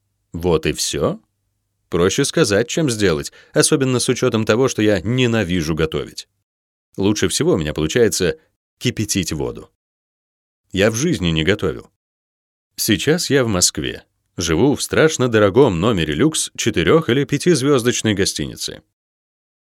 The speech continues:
Я купил себе мультиварку, овощи, спагетти со шпинатом,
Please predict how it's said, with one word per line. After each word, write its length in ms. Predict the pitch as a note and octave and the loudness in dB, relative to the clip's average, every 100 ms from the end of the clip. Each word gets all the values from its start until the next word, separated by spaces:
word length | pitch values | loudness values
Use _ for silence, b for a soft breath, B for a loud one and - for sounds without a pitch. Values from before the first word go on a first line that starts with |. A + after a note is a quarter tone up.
| _ | _
Я 200 | - C#2+ | -6 -4
купил 300 | D2 E2+ A2+ | -2 0 0
себе 240 | - G2+ F#2+ | 0 0 0
мультиварку, 920 | F#2 - F#2+ F2+ D3 - B2+ G2+ - | 0 0 2 4 2 2 0 0 -2
овощи, 500 | A#2 C3 D3 C#3 C#3 | 2 2 2 -2 -4
спагетти 560 | B2 F#2 D#2 A#2+ C3 D#3 | -2 -2 0 0 2 -2
со 160 | - | -2
шпинатом, 640 | - C3 B2 A2 G2 F2 | -2 -2 0 0 -2 -4